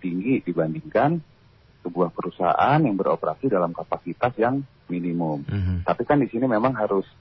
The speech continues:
Speaker 1: sama-sama lah kita juga memahami apa yang dihadapi oleh pemerintah dan neg-, negara kita, bangsa kita,
Speaker 2: Ya.
Speaker 1: bukan cuma di Indonesia, di seluruh dunia, sehingga memang ya harus juga kita berkorban lah.
Speaker 2: Mhm.
Speaker 1: Tapi kan kemudian berkorban ini harus dihitung secara cermat.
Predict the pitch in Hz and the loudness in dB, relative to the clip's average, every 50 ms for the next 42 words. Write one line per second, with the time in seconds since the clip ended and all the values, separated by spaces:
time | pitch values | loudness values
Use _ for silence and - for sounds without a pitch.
0 | _ - - - 110 107 104 98 90 117 110 113 120 120 110 85 - - 98 - | _ -16 -2 0 0 2 2 0 0 0 0 2 4 4 2 2 0 -4 -4 -4
1 | 98 90 98 87 87 85 78 - _ _ - _ _ _ - - - 95 98 92 | -4 -4 -2 -2 0 0 0 0 _ _ -20 _ _ _ -12 -2 0 0 2 2
2 | 85 98 113 127 139 143 110 85 92 - 95 92 92 92 90 - 85 85 85 87 | 2 2 2 4 4 4 4 2 0 0 -2 0 0 -2 -4 -2 -2 -2 0 0
3 | 80 - - 92 78 82 82 85 85 87 87 85 85 87 _ _ _ _ - 98 | -2 0 0 2 2 2 4 4 4 4 4 2 2 -2 _ _ _ _ -2 0
4 | 90 90 85 87 87 87 87 - 87 82 82 82 85 85 78 - - - - 87 | 0 0 0 0 0 -2 0 0 0 0 0 -2 -2 -4 -6 -8 -14 -12 -12 -6
5 | 87 85 82 85 80 - - 85 - 104 110 - 85 85 - - - - 90 - | -2 -2 -2 -2 -2 -4 -6 -2 0 0 2 2 0 -2 -2 -8 -14 -12 -6 -2
6 | - 120 85 80 - 82 87 - 92 90 90 90 85 92 95 98 98 98 95 - | 0 0 0 0 0 -2 -2 0 -2 -2 0 0 0 0 2 2 2 2 4 4
7 | 143 127 90 - - 92 92 90 87 90 87 85 85 87 85 87 98 113 127 127 | 2 2 2 -2 -2 0 0 2 2 2 0 0 -2 -2 0 2 2 4 2 2
8 | 123 - - - - _ _ _ _ _ _ - 98 98 113 135 135 113 98 98 | 0 -4 -16 -20 -20 _ _ _ _ _ _ -4 -2 2 4 4 4 4 2 0
9 | 98 98 95 - - - _ _ _ _ _ _ _ _ - - - 87 82 80 | 0 -2 -4 -6 -10 -18 _ _ _ _ _ _ _ _ -12 -4 -2 -2 -2 0
10 | 85 85 - - - 107 107 107 117 - 110 - 113 110 - - _ _ _ - | -2 -4 -4 -6 -6 -4 0 0 0 0 0 2 2 0 0 -2 _ _ _ -20
11 | _ _ _ _ - - 202 208 220 - 110 104 101 - 107 104 90 71 73 - | _ _ _ _ -20 -10 -8 -6 0 2 2 2 4 2 2 2 2 -2 -4 -6
12 | - _ _ - - 73 85 92 110 90 135 139 139 127 113 104 - 127 143 147 | -8 _ _ -6 -2 0 0 0 2 2 2 2 2 0 -2 2 2 4 4 4
13 | - - - 113 107 107 110 104 107 113 135 147 139 123 120 123 - - 123 120 | 2 2 0 0 2 2 2 2 2 2 2 2 2 0 -2 -2 -4 -4 -4 -4
14 | 123 - - 156 160 156 139 - - 123 113 120 117 - 135 131 117 98 98 101 | -4 0 2 2 2 2 0 0 2 2 2 2 0 -2 -2 0 2 2 2 2